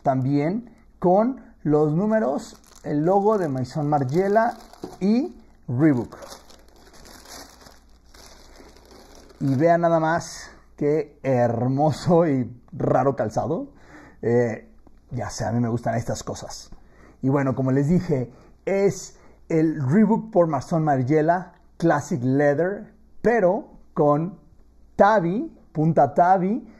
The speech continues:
y con la técnica exclusiva o que ha puesto en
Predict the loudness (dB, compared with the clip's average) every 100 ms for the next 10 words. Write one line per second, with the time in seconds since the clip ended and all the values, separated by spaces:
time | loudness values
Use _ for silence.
0 | -16 -2 0 0 -2 -12 0 2 2 0
1 | -6 -4 -4 -4 -2 0 0 -2 0 0
2 | 0 -2 -12 _ _ _ _ -4 -2 -2
3 | -2 -2 -2 0 2 4 2 2 0 2
4 | 2 4 0 0 -2 -2 0 0 0 0
5 | -2